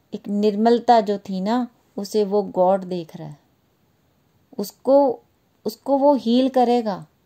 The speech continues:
क्योंकि भगवान कभी ऐसे ही नहीं छोड़ता अपने बच्चों को। अल्लाह खुदा कभी ऐसे ही नहीं छोड़ता अपने बच्चों को, वो सबकी सुनता है। अब इसे ये मत सोचना ये सिर्फ एयर साइन वालों के लिए है, जो भी इस रीडिंग को देखता है, जो भी देखेगा,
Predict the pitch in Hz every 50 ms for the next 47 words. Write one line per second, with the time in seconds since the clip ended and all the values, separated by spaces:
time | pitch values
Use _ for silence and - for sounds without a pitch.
0 | _ _ _ _ _ _ _ - 214 202 - 247 269 220 190 196 208 190 190 208
1 | 208 208 220 240 247 233 254 240 220 226 262 269 254 233 233 - - 247 254 247
2 | 247 247 269 277 - 285 254 247 240 240 233 226 233 - 233 226 214 202 208 202
3 | _ - 214 202 196 - 185 175 160 - _ _ _ _ _ _ _ - 175 185
4 | 202 214 226 226 240 240 - 233 214 202 240 240 240 240 226 220 247 247 240 220
5 | 214 220 - 233 226 214 208 220 240 240 - 269 262 254 247 254 247 240 247 -
6 | 233 233 226 214 214 214 _ - 214 208 202 185 190 170 156 - - - _ _
7 | _ _ _ _ _ _ - 170 185 220 220 - - 220 196 190 - - 262 247
8 | 254 233 214 196 190 - 170 156 - _ _ _ _ _ - - 208 208 247 240
9 | 262 262 247 226 233 247 254 254 262 269 262 - 254 247 247 247 247 254 254 254
10 | 262 247 - 247 247 247 240 - - 220 220 226 240 247 254 247 - 233 226 226
11 | 220 214 214 214 208 208 208 214 208 202 202 208 220 226 226 214 196 196 - 220
12 | 220 233 240 233 247 277 285 294 285 254 - 262 254 247 220 214 233 233 226 220
13 | 226 220 208 202 202 196 190 _ _ - 190 185 175 165 165 160 175 190 196 214
14 | 214 190 175 170 214 233 262 277 220 233 226 208 202 214 208 190 180 196 185 175